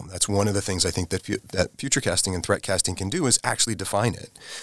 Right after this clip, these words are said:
Because once you've defined it, then you can start to figure out what you need to do about it. And I think it's important to do that. And I think it's a, it's not just a, like, a project. It's not just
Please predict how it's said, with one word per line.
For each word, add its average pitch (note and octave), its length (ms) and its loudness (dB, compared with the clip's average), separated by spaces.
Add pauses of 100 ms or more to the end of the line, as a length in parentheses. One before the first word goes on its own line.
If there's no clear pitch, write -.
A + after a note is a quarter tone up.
(140)
Because G#2 240 0
once A#2 240 4
you've A2+ 100 -2
defined B2 420 0
it, G2 120 0
then G#2+ 160 0
you G#2 80 2
can A2 120 2
start F2 220 0
to F2 60 -6
figure F2 340 -8
out F2 160 2
what F2+ 160 4
you F2 140 2
need F2 160 -6
to E2+ 80 -12
do F3 240 4
about - 280 0
it. - 200 -6
And G2 100 -2
I G2 60 4
think A#2+ 240 4 (260)
it's A#2 160 2
important A2+ 680 2
to A2 100 0
do B2 260 2
that. F2 360 -2 (120)
And F2+ 140 0
I - 20 2
think G#2 220 -2
it's G2+ 160 2
a, F#2+ 160 2 (280)
it's - 120 -2
not F3+ 160 0
just - 240 2
a, F#2+ 140 2 (100)
like, F2 140 -4
a E2 40 0
project. F2 640 0
It's - 140 -8
not G#2+ 160 4
just - 300 2